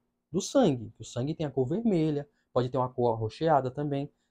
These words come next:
dependendo se esse sangue é venoso, se esse sangue é arterial, certo? Venoso é um sangue das veias, que é rico em gás carbônico, é o sangue que tá voltando pra ser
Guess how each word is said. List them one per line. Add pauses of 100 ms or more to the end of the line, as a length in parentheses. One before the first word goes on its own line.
dependendo
se
esse
sangue
é
venoso,
se
esse
sangue
é
arterial,
certo? (280)
Venoso
é
um
sangue
das
veias,
que
é
rico (280)
em
gás
carbônico,
é
o
sangue
que
tá
voltando
pra
ser